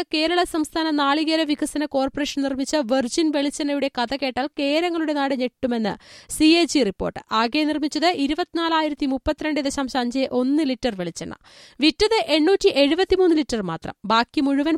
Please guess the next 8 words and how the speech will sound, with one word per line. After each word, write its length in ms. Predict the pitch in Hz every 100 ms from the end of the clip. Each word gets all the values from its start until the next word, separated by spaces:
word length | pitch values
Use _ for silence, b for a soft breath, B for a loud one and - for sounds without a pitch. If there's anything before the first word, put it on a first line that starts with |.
| -
പാഴാക്കി 500 | 254 269 285 - 285
നശിപ്പിക്കുകയായിരുന്നു. 1040 | 233 - 285 311 302 302 302 208 170 175 - B B B
രണ്ട് 300 | 269 311 339
കോടിയോളം 520 | 427 392 392 392 381
രൂപയാണ് 460 | 330 311 339 302 330
ഇതുമായി 340 | 320 277 285 302
ബന്ധപ്പെട്ട് 480 | 277 254 294 269 330
എരിഞ്ഞുപോയത്. 640 | 240 226 247 262 185 175